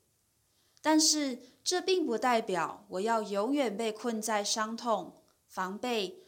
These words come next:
或仇恨中。这不是天主希望他的儿女过的生活。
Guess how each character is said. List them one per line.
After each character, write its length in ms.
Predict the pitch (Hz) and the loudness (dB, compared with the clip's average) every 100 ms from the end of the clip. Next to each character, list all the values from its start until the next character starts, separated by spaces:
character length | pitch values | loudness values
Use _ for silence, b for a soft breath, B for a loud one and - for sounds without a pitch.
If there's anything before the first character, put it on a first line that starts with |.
| B | B
或 260 | - 240 208 | -6 -4 -2
仇 280 | - 196 190 | -2 -4 -4
恨 200 | 240 220 | -4 -4
中。 560 | 247 247 247 262 - _ _ _ _ _ _ _ _ - | 0 0 -2 -8 -16 _ _ _ _ _ _ _ _ -6
这 200 | - 339 | -2 -2
不 240 | 320 196 | -2 -2
是 240 | 196 - 220 | 0 2 0
天 340 | - 294 294 | -2 0 0
主 240 | 311 226 175 | 0 -2 -2
希 260 | - 226 | -2 -2
望 240 | 233 226 208 | -2 -2 -4
他 220 | - 277 | -4 -2
的 140 | 277 | -2
儿 200 | - 190 | -2 -4
女 240 | 190 196 175 | -4 -8 -10
过 240 | - 208 | -6 -6
的 120 | 190 | -4
生 280 | 180 208 208 | -4 -4 -4
活。 520 | 208 180 170 160 - | -8 -6 -4 -6 -12